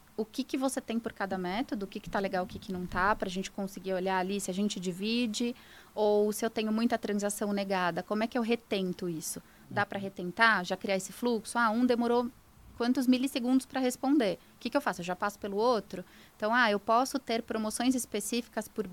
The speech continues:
Speaker 1: bin de cartão? Eu posso ter um fluxo diferenciado pra um P, por exemplo, né?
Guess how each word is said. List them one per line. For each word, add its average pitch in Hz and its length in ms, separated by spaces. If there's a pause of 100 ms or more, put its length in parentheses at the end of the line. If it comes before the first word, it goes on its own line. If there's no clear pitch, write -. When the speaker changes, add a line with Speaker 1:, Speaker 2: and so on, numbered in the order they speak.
(160)
Speaker 1:
bin 233 200
de 208 100
cartão? 196 500
Eu 180 100
posso 233 360
ter 226 160
um 226 80
fluxo 285 380 (360)
diferenciado 208 720 (280)
pra 208 120
um 226 200
P, 226 300
por 196 200
exemplo, 202 460
né? 190 420